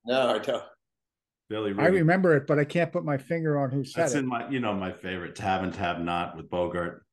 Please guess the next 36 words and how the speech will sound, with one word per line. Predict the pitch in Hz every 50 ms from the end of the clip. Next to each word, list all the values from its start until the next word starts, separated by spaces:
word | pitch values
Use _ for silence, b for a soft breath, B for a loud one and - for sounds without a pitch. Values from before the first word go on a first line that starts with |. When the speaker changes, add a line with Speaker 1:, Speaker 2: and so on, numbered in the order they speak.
| b b b b -
Speaker 3:
Oh, | 175 175
yeah, | 175 175 160
yeah, | 160 156
Walter | 147 147 160 156 156 - 147
Brennan. | 135 147 147 143 135 123 107 - _ _ _ _ _ _ _ _ _ _ _ _ _ _
Speaker 1:
See, | - - 143
my, | 143 151 156 156 147
uh, | 139 131 131 123 120 120 117 - - - -
my | - 139 131
wife | 127 123 123 117 - -
would | 104 104
do | 113 107
well | 104 104 104 104 98
with | -
you. | 113 113
I'm, | 117 120 127 131 123
I'm | 139 143 151
not | 143 131 117
a, | 113 110 117 123
I'm | 123
not | 135 127 120
a | 107
great | 98 110 107 104 107 104
old, | 104 101 104 104 101
oldies | 101 101 101 101 101 98 - -
guy. | 98 95 95 92 - - _ _ _ _ _ _ _ _ _ _ _ _ _ _ _ _ _ _ _
She | - - 170 170
still | 170 - - 180 170
Speaker 2:
What? | 156 147
Speaker 1:
watched, | 139 131 123 - - 123 120
like, | 117 107 - - - _ _ _ -
Turner | - 147 143 131 117 -
Classic | - - 131 120 - - 110 92 110
Movie | 120 123 113 107
Channel, | 95 - 101 92 90 90 90 92
like, | 90